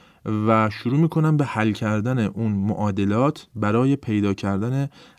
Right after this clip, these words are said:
عدد درست تا بتونم یه نانس تولید بکنم و این بلاک ثبت بشه توی شبکهٔ بیت کوین. اگر من زودتر اون عدد صحیح رو پیدا بکنم و اون نانس رو حل بکنم، تراکنشایی که من توی اون بلاک قرار دادم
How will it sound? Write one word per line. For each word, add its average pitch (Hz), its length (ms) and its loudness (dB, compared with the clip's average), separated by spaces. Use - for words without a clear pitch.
عدد 110 280 4
درست 110 320 0
تا 113 100 -2
بتونم 135 320 -2
یه 127 80 0
نانس 131 420 0
تولید 107 340 0
بکنم 123 400 -4
و 98 140 0
این 120 280 -4
بلاک 110 360 0
ثبت - 520 2
بشه 101 220 -4
توی 98 200 -2
شبکهٔ 95 400 -2
بیت 92 160 -4
کوین. 90 140 -8
اگر 147 280 4
من 156 200 6
زودتر 117 440 0
اون 101 120 0
عدد 104 320 0
صحیح 104 320 0
رو 101 100 2
پیدا 98 340 0
بکنم 98 380 0
و 98 140 0
اون 104 200 -2
نانس 98 320 0
رو 98 60 -4
حل 101 220 -2
بکنم، 104 420 -4
تراکنشایی 117 640 2
که - 100 -4
من 104 140 0
توی 104 160 -2
اون 104 260 -4
بلاک 101 380 0
قرار 101 340 0
دادم 98 400 -2